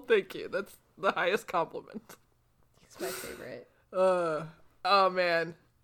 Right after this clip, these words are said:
Speaker 1: I know we talked about this briefly at the beginning of the podcast. I don't know if you want to talk about it again,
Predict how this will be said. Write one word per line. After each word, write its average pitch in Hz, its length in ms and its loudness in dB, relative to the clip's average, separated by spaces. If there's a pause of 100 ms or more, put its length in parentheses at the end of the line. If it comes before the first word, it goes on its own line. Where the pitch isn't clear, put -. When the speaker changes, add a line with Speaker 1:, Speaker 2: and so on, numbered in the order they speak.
(120)
Speaker 1:
I 208 100 2
know 233 160 8
we 226 100 10
talked 208 280 4
about 196 240 0
this 185 220 -4
briefly 180 600 2
at - 160 -4
the 165 60 -14
beginning 170 420 -4
of 143 140 -6
the 165 80 -6
podcast. 160 680 -2
I 175 60 0
don't 185 120 2
know 196 80 2
if 180 120 -2
you 160 120 -4
want 160 320 -2
to 147 40 -6
talk 147 300 -4
about 143 220 -4
it 104 120 -6
again, 107 460 -10